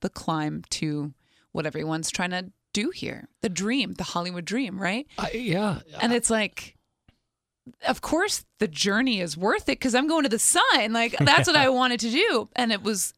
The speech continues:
Speaker 1: and it was worth it. And it was just as hard to come back down as it was <laughs> to go up. I'm not gonna lie. But I was like, "Yeah, this feels just like what we're all trying to do, trying to make it, make that dream, that Hollywood dream come to life."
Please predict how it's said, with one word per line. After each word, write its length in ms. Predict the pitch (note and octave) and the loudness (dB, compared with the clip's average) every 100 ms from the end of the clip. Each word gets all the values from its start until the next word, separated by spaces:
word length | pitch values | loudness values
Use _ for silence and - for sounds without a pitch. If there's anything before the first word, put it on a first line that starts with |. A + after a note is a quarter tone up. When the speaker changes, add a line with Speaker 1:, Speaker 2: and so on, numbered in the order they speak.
| - | -2
Speaker 1:
and 120 | B3+ | 0
it 80 | A#3 | 2
was 280 | A3+ F4 C#4 | 2 0 0
worth 260 | F#3 F3+ | -2 0
it. 120 | F3 - | -4 0
And 120 | A3 | -2
it 80 | G#3+ | 0
was 200 | G#3+ - | -2 0
just 320 | - A3+ - | 0 0 -2
as 100 | C4+ | -4
hard 320 | - F#3 F3 | -2 -2 -4
to 100 | - | -10
come 380 | - G3+ G3 G3 | -6 -4 -2 -4
back 360 | G3+ G3 - - | -2 -4 -4 -4
down 300 | G3 F#3 F3 | 0 0 -2
as 140 | F3+ - | -4 -6
it 100 | - | -4
was 300 | G3 A3+ A3+ | -4 -2 -2
<laughs> 40 | - | -2
to 180 | - - - - | -2 -4 -2 0
go 180 | B3 - - | 0 0 -2
up. 340 | B3 - - | -2 -4 -6
I'm 140 | G3 G3 | -4 -4
not 160 | G3+ | -4
gonna 200 | G3 G3+ | -4 -4
lie. 320 | F#3 G3 G3+ - - - - - | -4 -4 -6 -10 -16 -18 -18 -6
But 120 | A#3 | -2
I 80 | A3+ | 0
was 140 | G#3+ A3 | 0 0
like, 240 | G#3 - - - - _ | -2 -6 -16 -20 -20 _
"Yeah, 180 | D4 F4 | -2 0
this 220 | C4+ D4+ | 0 -2
feels 540 | - D#4 F4+ E4 D4+ - _ _ _ D4 - F5 A3 | -2 0 0 0 -2 -4 _ _ _ -16 -16 -10 -4
just 360 | - C#4 D4+ | 0 2 2
like 380 | - A3+ G#3+ - - _ - | 2 2 0 -8 -20 _ -4
what 200 | B3 A3+ | -2 2
we're 100 | A#3+ | 0
all 100 | A#3 | 0
trying 180 | C4 A#3+ | -2 -2
to 80 | |
do, 180 | A#3+ D4+ | -2 -2
trying 220 | C4 G#3+ | -2 0
to 40 | G#3+ | 0
make 280 | G#3 B3 G3+ | 0 -2 -2
it, 100 | F3 | -2
make 200 | G3 - | -4 -4
that 200 | G3 G3+ | -4 -4
dream, 320 | G3 A3+ G#3+ | -2 -2 -2
that 140 | F#3 | -4
Hollywood 420 | E3+ F#3+ G3 G3 E3 | -2 -2 -2 -6 -4
dream 320 | G#3+ G3+ G3+ | -2 -2 -4
come 380 | - F#3+ E3+ F3 | -4 -4 -4 -8
to 120 | G3+ | -4
life." 360 | F#3+ F#3+ F#3 | 0 0 -2